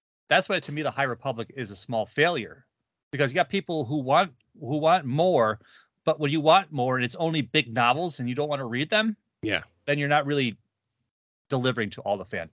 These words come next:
Speaker 1: base. So
Speaker 2: Couldn't agree more at all.
Speaker 1: you're a fan of manga. You just finished Attack on Titan. Um, but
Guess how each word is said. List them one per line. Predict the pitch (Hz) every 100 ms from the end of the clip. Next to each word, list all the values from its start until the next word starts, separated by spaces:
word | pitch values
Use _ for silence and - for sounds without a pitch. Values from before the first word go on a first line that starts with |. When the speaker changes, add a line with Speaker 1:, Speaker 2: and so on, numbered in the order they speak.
| _
Speaker 1:
base. | - - - _ _
So | - 110 87 87 _ _ _ _ _ _ _ _ _ _ _ _ _ _
Speaker 2:
Couldn't | - 101 113 127
agree | 135 147
more | 170 147 139 131 - -
at | 117 92 120
all. | 104 127 - - - _ _ _ _ _ _ _ _ _
Speaker 1:
you're | 123 110
a |
fan | - 104
of | 95
manga. | 98 98 95
You |
just | 90 92
finished | - 92 87 - _ _
Attack | 101 85
on | 82
Titan. | - 87 - 92 95 _
Um, | 87 87 87 87 90 87 - _ _ _ _ _
but | - 101